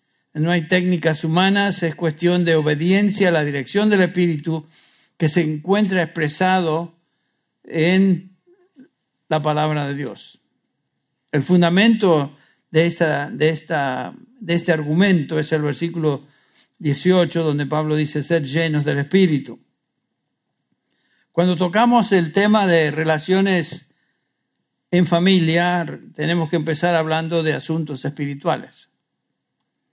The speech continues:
Los problemas en la relación matrimonial, en las relaciones entre padres e hijos, los problemas en cualquier relación son problemas espirituales, en esencia.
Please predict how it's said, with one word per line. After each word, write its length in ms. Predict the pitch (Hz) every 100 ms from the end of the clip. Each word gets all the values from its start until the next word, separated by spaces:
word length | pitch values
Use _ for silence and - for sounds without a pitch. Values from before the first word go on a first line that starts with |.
| _ _ _ _ _ _
Los 160 | - 143
problemas 540 | 170 165 180 190 190
en 80 | 180
la 100 | 160
relación 480 | 156 156 156 151 185
matrimonial, 840 | 180 165 170 170 165 175 185 202
en 140 | 196 160
las 160 | 147
relaciones 800 | 151 151 147 175 180 180 160 - _ _ _ _ _ -
entre 280 | 170 160
padres 460 | 156 180 185 180 160
e 100 | 165
hijos, 360 | 175 190 196 196
los 140 | 170
problemas 580 | - 156 165 180 180 175
en 120 | 165
cualquier 400 | 151 147 196 220
relación 720 | 208 175 156 180 175 165 151 _ _ _ _ _ _ _ _
son 260 | - 180
problemas 760 | 160 170 160 170 175 165 - - 370 _ _ _ _
espirituales, 960 | 156 151 165 165 151 156 113 98 - _ _ _ _ _
en 100 | -
esencia. 580 | 147 143 175 139 - -